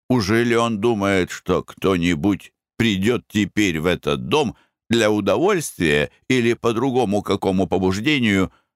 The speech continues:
кроме доброй внимательности. При этих словах сэр Бернс решительно залился слезами,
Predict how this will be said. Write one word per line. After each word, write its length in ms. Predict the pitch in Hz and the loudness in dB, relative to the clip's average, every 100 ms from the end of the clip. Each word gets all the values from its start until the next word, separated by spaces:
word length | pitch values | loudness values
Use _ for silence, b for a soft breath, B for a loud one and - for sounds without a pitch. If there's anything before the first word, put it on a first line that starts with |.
| _ | _
кроме 340 | - 139 123 123 | -2 0 2 0
доброй 480 | 110 120 101 113 110 | 0 0 0 0 0
внимательности. 1120 | 110 127 123 90 - 73 78 76 - 76 - _ _ _ _ _ _ _ 104 | 0 0 0 -2 -2 -2 -2 -4 -4 -4 -4 _ _ _ _ _ _ _ -2
При 160 | 104 | 0
этих 320 | 95 85 78 | 0 0 -4
словах 460 | - 64 69 85 78 | -4 -2 0 0 -2
сэр 300 | - 78 65 | -2 -2 -2
Бернс 600 | 64 71 76 82 - - B B | 0 0 0 -2 -6 -8 B B
решительно 800 | 92 92 - 98 - 85 85 82 | -2 0 0 -2 0 0 0 0
залился 600 | 71 82 87 90 76 73 | 0 0 0 0 -2 -4
слезами, 720 | - 71 73 69 76 80 117 | -2 -2 -2 0 0 0 -2